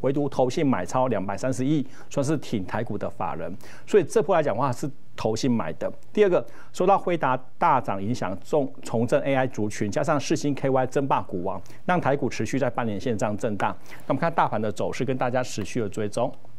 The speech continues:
那跟大家分享一下，各位，这个长黑的高点大概在这个地方，一万六千五百八十五点以后，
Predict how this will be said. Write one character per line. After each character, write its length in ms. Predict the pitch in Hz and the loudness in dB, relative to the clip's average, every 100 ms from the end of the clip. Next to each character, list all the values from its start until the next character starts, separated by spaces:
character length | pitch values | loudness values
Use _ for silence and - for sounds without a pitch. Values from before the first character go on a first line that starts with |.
| - - - - - - - - - - - | -6 -6 -6 -6 -6 -6 -8 -8 -6 -6 -4
那 160 | - 165 | 0 2
跟 120 | 175 | 4
大 120 | 165 | 4
家 60 | 160 | 4
分 140 | 156 | 4
享 180 | 147 120 | 2 0
一 40 | - | 0
下， 160 | 131 | 0
各 160 | 117 147 | 2 4
位， 160 | 139 | 4
这 140 | 110 208 | 2 2
个 80 | 226 | 2
长 200 | 170 165 | 2 2
黑 100 | 190 | 2
的 120 | 151 - | 0 0
高 200 | - 170 | 4 4
点 200 | 156 98 92 | 4 0 -2
大 100 | 180 | 0
概 140 | 185 | 2
在 120 | 175 170 | 2 2
这 60 | |
个 80 | 165 | 2
地 120 | 151 | 2
方， 280 | 143 139 147 - - - | 2 2 0 -6 -6 -2
一 260 | 131 139 160 | 0 0 2
万 240 | 175 156 | 4 4
六 120 | 160 160 | 4 2
千 160 | 147 | 0
五 120 | 131 | 0
百 120 | 135 101 | 2 2
八 160 | 147 | 0
十 160 | 139 123 | 0 0
五 160 | 123 | 0
点 160 | 117 117 | 2 0
以 60 | 101 | 0
后， 200 | - 117 | 0 0